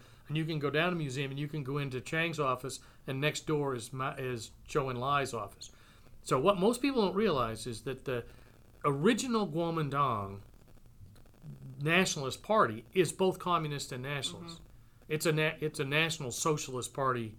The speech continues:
Speaker 1: um, with a left wing and a center wing, but it's certainly not a right.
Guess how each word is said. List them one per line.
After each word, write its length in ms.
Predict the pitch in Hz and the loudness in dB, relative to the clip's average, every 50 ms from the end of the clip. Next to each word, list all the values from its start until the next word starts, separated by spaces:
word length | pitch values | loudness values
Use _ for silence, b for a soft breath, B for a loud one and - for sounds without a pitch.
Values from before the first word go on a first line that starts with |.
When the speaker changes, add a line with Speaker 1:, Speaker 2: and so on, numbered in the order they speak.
| b b b b b b b b b b b b | b b b b b b b b b b b b
Speaker 1:
um, 440 | - 123 120 113 107 110 107 101 101 - - - - - - - - - | 0 0 2 2 0 0 -4 -6 -10 -12 -16 -20 -20 -20 -20 -12 -8 -4
with 120 | 139 120 | -2 0
a 60 | 135 | 2
left 280 | 120 147 160 160 160 - | 4 4 4 2 2 -2
wing 300 | 156 151 143 143 139 135 | -2 -2 -2 -2 -4 -4
and 120 | 127 117 | -6 -6
a 40 | 113 | -4
center 300 | 110 - 143 131 113 104 | -4 -2 -2 -4 -4 -6
wing, 260 | 98 98 90 90 92 - - - - - - - - - - - - - - - | -8 -10 -12 -14 -18 -20 -20 -20 -20 -20 -20 -20 -20 -20 -20 -20 -20 -20 -8 -4
but 120 | - 135 117 | -2 -2 -2
it's 120 | 101 - | -2 0
certainly 400 | - 170 160 151 127 131 131 120 | 2 2 2 2 0 -4 -6 -6
not 220 | 120 127 127 120 110 | -4 -2 0 0 0
a 40 | |
right. 260 | 104 110 123 123 110 | 0 0 -2 -2 -2